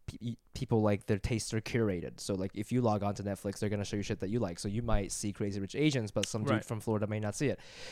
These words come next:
Speaker 1: So he just wanted on the big screen to make a statement that, like, "Hey, we're on the big screen now. It's not, it's not about, it's not about us being kung fu fighters. It's about, like, rich people."
Speaker 2: <laughs>
Speaker 1: And they just, like, they just, it was more of, like, a,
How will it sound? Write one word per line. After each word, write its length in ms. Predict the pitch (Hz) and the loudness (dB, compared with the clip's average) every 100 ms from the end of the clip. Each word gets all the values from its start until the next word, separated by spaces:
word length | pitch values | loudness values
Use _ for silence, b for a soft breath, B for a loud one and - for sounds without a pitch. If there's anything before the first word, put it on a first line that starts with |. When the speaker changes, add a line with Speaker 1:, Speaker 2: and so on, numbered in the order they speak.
| B | B
Speaker 1:
So 160 | 165 | 12
he 120 | 151 | 12
just 180 | 151 151 | 12 10
wanted 300 | 147 151 147 | 10 12 12
on 140 | 143 139 | 8 6
the 80 | |
big 220 | 131 185 185 | 10 10 10
screen 460 | - 156 151 151 - - | 8 10 10 6 -2 -4
to 100 | - | 2
make 120 | 135 | 4
a 40 | 127 | 2
statement 360 | - 139 131 | 4 4 6
that, 80 | 117 | 4
like, 200 | 110 110 | 6 4
"Hey, 160 | 151 139 | 6 6
we're 160 | 113 123 | 8 8
on 120 | 131 | 8
the 60 | |
big 160 | 123 127 | 6 4
screen 240 | - 131 | 6 2
now. 340 | 117 117 117 117 b b b - | 4 2 2 0 b b b -6
It's 180 | - 123 | -2 4
not, 180 | 143 131 | 6 4
it's 120 | 110 | 2
not 140 | 143 135 | 4 6
about, 240 | 127 131 - _ - | 8 6 2 _ -8
it's 100 | - | 4
not 120 | 143 | 6
about 220 | 120 127 | 10 10
us 120 | 127 127 | 10 6
being 260 | 117 127 | 4 2
kung 200 | 123 123 | 4 2
fu 140 | 110 123 | 6 6
fighters. 300 | 117 107 107 | 8 6 4
It's 80 | 107 | 4
about, 160 | 113 | 4
like, 140 | 110 110 | 4 4
rich 400 | 110 113 - - - - | 4 4 2 -4 -8 0
people." 380 | 127 107 92 - - | 2 4 2 -2 4
Speaker 2:
<laughs> 120 | - | 6
Speaker 1:
And 220 | 113 113 | 6 2
they 100 | 117 | 2
just, 380 | 143 - 240 - | 6 10 10 12
like, 160 | 175 165 | 10 12
they 120 | 180 | 12
just, 140 | 180 B B B | 10 B B B
it 60 | |
was 140 | 233 233 | 12 12
more 180 | 277 320 | 12 12
of, 60 | |
like, 240 | 240 185 143 | 12 12 10
a, 340 | 117 95 85 | 6 6 0